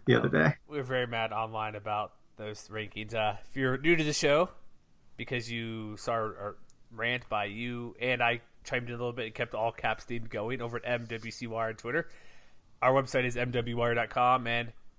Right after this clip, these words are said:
Speaker 2: from the looks of it, a lot of people have been either listening and or reading what we're doing, so thank you for that. But we're going to do our Week ten preview. But first, uh,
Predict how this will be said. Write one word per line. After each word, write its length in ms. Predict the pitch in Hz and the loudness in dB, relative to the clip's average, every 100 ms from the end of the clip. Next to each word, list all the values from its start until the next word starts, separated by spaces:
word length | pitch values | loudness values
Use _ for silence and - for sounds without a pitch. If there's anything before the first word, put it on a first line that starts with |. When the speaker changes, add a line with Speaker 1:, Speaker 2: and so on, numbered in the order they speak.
| - | -12
Speaker 2:
from 120 | 127 | -2
the 60 | 170 | 0
looks 160 | - | 2
of 100 | 151 | 0
it, 160 | 135 - | -2 -2
a 40 | 139 | 4
lot 80 | |
of 80 | 156 | 4
people 180 | 156 143 | 4 -4
have 60 | 127 | -2
been 180 | 123 | -2
either 180 | 120 113 | -4 -4
listening 400 | 120 151 - 147 | -2 -2 0 -2
and 220 | 117 135 | 0 0
or 140 | 127 123 | 2 0
reading 240 | 127 127 | 0 -2
what 100 | 120 | -2
we're 80 | 117 | -4
doing, 240 | 120 135 | -2 -2
so 120 | 139 117 | -4 -4
thank 220 | 120 - | -4 -4
you 60 | |
for 120 | 113 120 | -8 0
that. 260 | 123 143 | 2 2
But 120 | 117 | 0
we're 140 | 110 156 | -4 0
going 200 | 160 160 | 0 0
to 120 | 156 | -4
do 300 | 139 139 135 | -4 -2 -2
our 60 | 123 | -2
Week 180 | 147 | -2
ten 160 | - 131 | -2 -2
preview. 460 | 151 156 156 170 165 - - - - - - - - - - | 0 -2 0 -2 -2 -6 -8 -8 -8 -10 -16 -18 -20 -20 -4
But 240 | 120 - | -4 -2
first, 340 | 156 196 - | 0 0 0
uh, 260 | 131 123 123 | 0 2 2